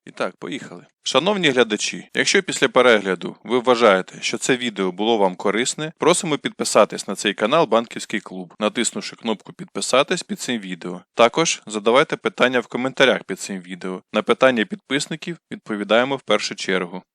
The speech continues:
Крім пенсій, деякі пенсіонери можуть розраховувати ще й на додаткові надбавки до пенсії.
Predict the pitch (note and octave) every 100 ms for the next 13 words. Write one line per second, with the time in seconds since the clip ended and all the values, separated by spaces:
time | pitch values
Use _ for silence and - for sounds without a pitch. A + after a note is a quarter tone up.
0 | _ - A#2+ - D3+ E3+ - G#2+ G2 -
1 | C3 C3+ - - G#2 - A2 C#3+ D3 G2+
2 | A2 A2 - G2+ G2+ - D3 B2 - -
3 | - A#2+ A2+ G2+ G2+ F#2+ G2 G2 - B2
4 | G#2 G2+ G#2 B2 - F#2+ F#2 - F2+ -
5 | -